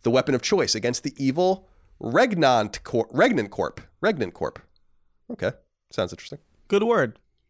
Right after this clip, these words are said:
Speaker 2: Super Koratoma, Kor-, Kor-, Kor-, Koratama? God damn it.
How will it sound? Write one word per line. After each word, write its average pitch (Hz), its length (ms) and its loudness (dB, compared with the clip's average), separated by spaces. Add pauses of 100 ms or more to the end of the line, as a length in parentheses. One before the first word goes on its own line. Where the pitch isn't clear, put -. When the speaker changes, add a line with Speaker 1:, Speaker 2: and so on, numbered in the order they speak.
(220)
Speaker 2:
Super 320 420 2
Koratoma, 233 840 4 (320)
Kor-, 180 160 0
Kor-, 175 220 0
Kor-, 208 260 0
Koratama? 214 800 2
God 151 320 2
damn 131 240 2
it. 113 200 -4